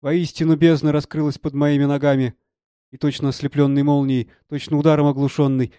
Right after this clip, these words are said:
я закричал в диком и невероятном восторге: "Молчи! Я..." Если бы женщина эта была послана Богом,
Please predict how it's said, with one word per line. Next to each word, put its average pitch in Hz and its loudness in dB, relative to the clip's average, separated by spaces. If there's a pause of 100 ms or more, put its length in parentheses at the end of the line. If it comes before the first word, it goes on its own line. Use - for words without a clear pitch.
я 147 -6
закричал 156 0
в 123 -8
диком 147 -2
и 147 2
невероятном 151 0
восторге: 139 -2 (380)
"Молчи! 180 4
Я..." 196 4 (580)
Если 139 -12
бы 135 -4
женщина 139 -4
эта 139 -6
была 135 -4
послана 139 -6
Богом, 135 -6